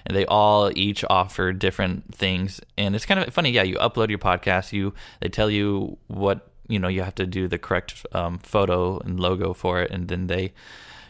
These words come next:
do everything that's needed to get it up and running on Apple Podcasts. And they all have different <laughs> services you have to offer. So it's kinda, it's pretty much similar, uh, a little different terminology, but okay.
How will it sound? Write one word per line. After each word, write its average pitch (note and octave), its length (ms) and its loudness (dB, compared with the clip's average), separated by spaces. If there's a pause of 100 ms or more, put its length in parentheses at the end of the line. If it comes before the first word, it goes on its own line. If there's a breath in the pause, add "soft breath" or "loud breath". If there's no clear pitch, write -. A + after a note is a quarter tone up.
do G#2 160 4
everything G2 340 2
that's F#2 220 -2
needed F#2+ 300 0
to - 80 -4
get F2+ 140 0
it F2 100 2
up - 340 -2 (100)
and F#2 280 0
running F#2 260 -2
on F2+ 200 -6
Apple - 260 -10
Podcasts. - 580 -10
And A2+ 120 2
they A2 80 4
all A#2 200 6
have G#2 160 2
different F#2 320 -2
<laughs> D#3 300 2
services G2+ 480 0
you F#2 60 -2
have F#2 100 -4
to - 160 -4
offer. F#2+ 220 -4
So B2+ 260 4 (260 loud breath)
it's - 140 -2
kinda, B3 380 0 (160)
it's D3+ 140 -2
pretty G#3 180 0
much G3 200 -2
similar, A2+ 520 0 (420 loud breath)
uh, A2+ 180 6
a A#2 40 4
little C3+ 180 4
different B2 260 -2
terminology, A2 680 2 (480 loud breath)
but G2 560 2
okay. C3 360 2